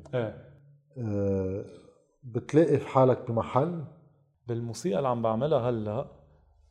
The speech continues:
Speaker 1: عم بزقزق لورا.
Speaker 2: مم.
Speaker 1: لأنه عندي شعور ضروري زقزق لورا بهالوضع هلأ. لأنه عم بحس إنه كتير عم نجنح عن شي كان حلو عنا إياه.
Speaker 2: مم. بصير السؤال هذا وين بدنا ناخده؟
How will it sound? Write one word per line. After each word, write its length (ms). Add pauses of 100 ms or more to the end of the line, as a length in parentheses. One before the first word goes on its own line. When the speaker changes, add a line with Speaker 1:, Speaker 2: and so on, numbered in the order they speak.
Speaker 1:
عم 320
بزقزق 720
لورا. 540 (560)
Speaker 2:
مم. 240 (500)
Speaker 1:
لأنه 300
عندي 260
شعور 440 (160)
ضروري 720 (100)
زقزق 420
لورا 340
بهالوضع 500
هلأ. 340 (800)
لأنه 340
عم 120
بحس 380
إنه 240
كتير 540 (300)
عم 200
نجنح 520
عن 120
شي 220
كان 260
حلو 280
عنا 240
إياه. 220 (440)
Speaker 2:
مم. 320 (640)
بصير 220
السؤال 400
هذا 80
وين 180
بدنا 160
ناخده؟ 360